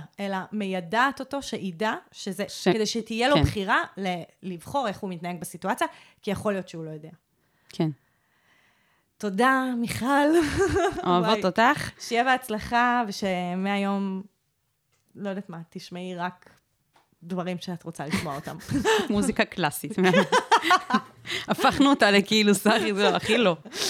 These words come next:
Speaker 2: <laughs> אוקיי, יש לנו חסות של passionate society dot com,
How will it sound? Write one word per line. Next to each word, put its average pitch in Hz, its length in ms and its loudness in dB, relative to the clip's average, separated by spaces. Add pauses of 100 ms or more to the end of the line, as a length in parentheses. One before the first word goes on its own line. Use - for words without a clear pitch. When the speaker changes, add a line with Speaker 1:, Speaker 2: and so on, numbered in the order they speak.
(840)
Speaker 2:
<laughs> - 880 -18
אוקיי, 254 480 0 (300)
יש 214 200 0
לנו 226 200 2
חסות - 520 2
של 185 200 -2 (640)
passionate 233 400 0
society 202 720 -2
dot 180 340 -4
com, 208 160 6